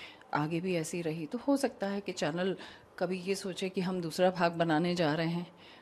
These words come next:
हम कह नहीं सकते, क्योंकि हमारे शो की पॉपुलैरिटी बहुत अच्छी है, जबकि ये साढ़े छः बजे का टाइम स्लॉट पे था। और इस बात का हमें बहुत गर्व है कि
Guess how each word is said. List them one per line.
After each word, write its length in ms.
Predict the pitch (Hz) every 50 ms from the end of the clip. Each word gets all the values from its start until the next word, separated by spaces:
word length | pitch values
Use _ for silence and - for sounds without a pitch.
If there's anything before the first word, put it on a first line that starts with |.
| - -
हम 160 | - 147 165 170
कह 180 | - 156 185
नहीं 120 | 202 202 190
सकते, 300 | - 196 - - 196 185
क्योंकि 260 | - 202 185 - 208
हमारे 380 | 160 160 160 160 165 160 180
शो 140 | 190 - 196
की 140 | 175 - 196
पॉपुलैरिटी 540 | - 175 143 - - 143 151 160 160 190 202
बहुत 320 | - - 160 165 165 165
अच्छी 340 | 170 170 - - - 208 190
है, 280 | 180 190 196 220 226 - - - - - - -
जबकि 380 | 175 196 185 - - - - 262
ये 280 | 254 226 208 202 233
साढ़े 300 | 226 - 175 151 151 180
छः 180 | 185 - 202 175
बजे 220 | 170 170 185 175
का 140 | 170 - 170
टाइम 260 | 170 - 131 135 147
स्लॉट 260 | - - - 131 151 147 -
पे 80 | - 156
था। 300 | 156 - - 139 180 - - - - - - - - - - - - - - -
और 160 | - 185 180 -
इस 160 | 190 196 - -
बात 200 | 196 165 160 -
का 100 | - 208
हमें 320 | 196 196 214 196 196 180
बहुत 320 | 180 170 - - 240 233 220
गर्व 200 | 190 175 170 175
है 320 | 175 - 196 175 233 285 - - - -
कि 320 | 196 190 190 190 175 151